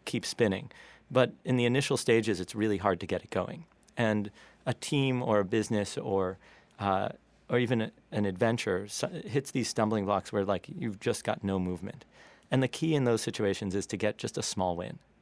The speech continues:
It might be just get some activity going between your teammates, challenge them to something silly,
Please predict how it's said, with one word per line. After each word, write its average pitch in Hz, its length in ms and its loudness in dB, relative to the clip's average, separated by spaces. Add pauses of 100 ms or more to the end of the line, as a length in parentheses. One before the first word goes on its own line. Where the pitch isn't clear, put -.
(380)
It 131 100 2
might 127 260 2
be 117 340 4 (280)
just - 160 0
get 127 160 4
some 127 140 2
activity 104 400 0
going 95 260 0
between 104 260 -4
your 95 120 -2
teammates, 95 540 -4
challenge 104 400 0
them 92 160 -4
to 98 80 -8
something 98 300 -6
silly, - 380 -6